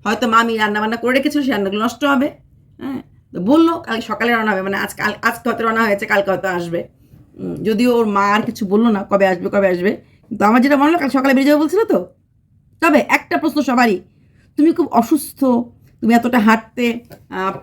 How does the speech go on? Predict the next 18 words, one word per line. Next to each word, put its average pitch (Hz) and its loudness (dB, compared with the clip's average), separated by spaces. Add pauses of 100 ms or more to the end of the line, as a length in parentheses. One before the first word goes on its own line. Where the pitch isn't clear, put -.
পারছো, 247 -4
পেরে 233 -2
এসেছো, 233 -6
তুমি 220 -8
খুব 226 -6
অসুস্থ, 202 -8 (600)
কী 294 2
অসুখ 285 0
হয়েছে 220 -2
তোমার? 220 -4 (1200)
অসুখটা 349 2
কী 349 0
হয়েছে? 285 0 (280)
তোমার 226 -4
মাও 196 0
বলল, 247 2 (260)
"অসুস্থ - -6
থাক, 220 0